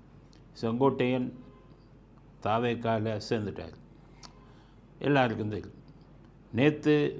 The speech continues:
விஜயை பார்க்க அவங்க அலுவலகத்துக்கு வந்தபோது, பார்த்துட்டு வெளியில வரும்போது பாக்கெட் உள்ள ஜெயலலிதா அவங்க படம் வச்சிருந்தார். நேத்தே சொன்னோம்,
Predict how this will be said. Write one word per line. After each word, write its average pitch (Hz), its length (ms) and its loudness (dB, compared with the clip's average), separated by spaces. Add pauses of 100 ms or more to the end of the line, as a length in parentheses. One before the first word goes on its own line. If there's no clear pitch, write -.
விஜயை 131 340 6
பார்க்க 127 680 -2
அவங்க 107 340 -2
அலுவலகத்துக்கு 113 640 0
வந்தபோது, 110 880 -2 (560)
பார்த்துட்டு 120 440 0
வெளியில 117 420 2
வரும்போது 104 600 -4
பாக்கெட் 139 480 -2
உள்ள 117 260 0
ஜெயலலிதா 127 520 0
அவங்க 92 420 -6
படம் 85 360 -10
வச்சிருந்தார். 80 480 -14 (1000)
நேத்தே 131 380 0
சொன்னோம், - 540 -8